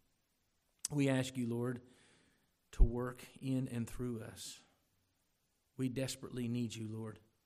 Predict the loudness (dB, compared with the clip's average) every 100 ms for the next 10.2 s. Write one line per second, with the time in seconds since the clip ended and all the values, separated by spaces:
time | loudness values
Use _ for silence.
0 | _ _ _ _ _ _ _ -18 -14 -2
1 | -2 0 -2 0 0 -2 -4 -6 -6 -4
2 | 0 0 0 -4 -6 -6 -6 -10 -14 -18
3 | _ -20 -20 -16 -8 -2 0 2 2 2
4 | 2 0 -2 -6 -10 -16 -20 _ -4 2
5 | 4 4 0 -6 -10 -4 0 0 0 -4
6 | -10 -12 -12 -14 -14 _ _ _ _ _
7 | _ -8 0 6 6 12 12 12 2 0
8 | 0 -2 -4 -4 -2 -2 -2 -4 -4 -4
9 | -8 -16 -20 _ _ _ _ -20 -20 _
10 | -20